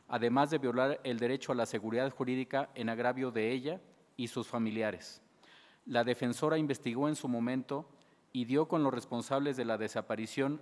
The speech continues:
y homicidio de su hija, por lo que la falta de protección de las autoridades estatales, que derivó finalmente en su muerte, impactó a toda la sociedad de mi país. Lamentablemente, hemos tenido casos de defensoras que representan casos de personas desaparecidas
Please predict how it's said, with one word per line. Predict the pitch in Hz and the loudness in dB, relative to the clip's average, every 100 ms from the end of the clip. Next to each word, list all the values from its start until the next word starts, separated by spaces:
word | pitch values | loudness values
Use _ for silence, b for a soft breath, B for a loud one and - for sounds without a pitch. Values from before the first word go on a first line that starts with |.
| - | -4
y | 120 | 0
homicidio | 113 113 - 127 131 | 0 0 -4 -2 -2
de | 117 110 | -2 -2
su | 120 | -2
hija, | 127 135 104 - _ B B B - | -4 -4 -8 -10 _ B B B 0
por | 123 | 2
lo | 120 | 2
que | 135 | 2
la | 123 | 0
falta | - 151 151 151 | 2 2 2 0
de | 135 | 0
protección | 123 104 117 - 139 135 | -2 -4 -6 0 0 2
de | 127 | 0
las | 113 - | 0 -2
autoridades | 107 110 110 127 131 | -4 -4 -2 -2 -2
estatales, | 117 - - 123 120 107 - B B B B | -6 -4 -2 0 0 -4 -10 B B B B
que | - 113 | -2 0
derivó | 117 117 131 | 0 2 0
finalmente | 147 135 127 127 131 127 | 0 0 0 2 0 -2
en | 113 | -6
su | - | -4
muerte, | 110 120 127 170 165 - - | -2 -2 -2 -6 -8 -16 -6
impactó | 127 110 120 - 139 | -4 0 -2 0 0
a | 135 | 2
toda | 135 127 | 2 0
la | 123 | 0
sociedad | 113 110 117 110 123 156 | -2 -6 -4 -2 -4 -6
de | 127 117 | -6 -4
mi | 107 | -4
país. | - 95 90 - - _ _ _ _ _ _ B B B B B | -4 -8 -8 -16 -20 _ _ _ _ _ _ B B B B B
Lamentablemente, | 123 127 127 156 165 156 151 160 180 160 | 0 2 4 4 4 0 0 -2 0 0
hemos | 156 160 | 0 0
tenido | 156 160 156 | 0 0 0
casos | 156 151 143 | 0 0 -2
de | 127 | -2
defensoras | 117 123 113 143 139 - | -2 -2 -2 -2 -2 -2
que | 113 | -4
representan | 110 113 135 127 131 | -4 -4 -6 -4 -4
casos | 123 131 - | -2 -4 -2
de | 117 | -6
personas | 107 110 127 123 | -6 -6 -4 -4
desaparecidas | 113 104 110 104 107 - 117 135 - | -4 -6 -4 -4 -4 -4 -6 -6 -10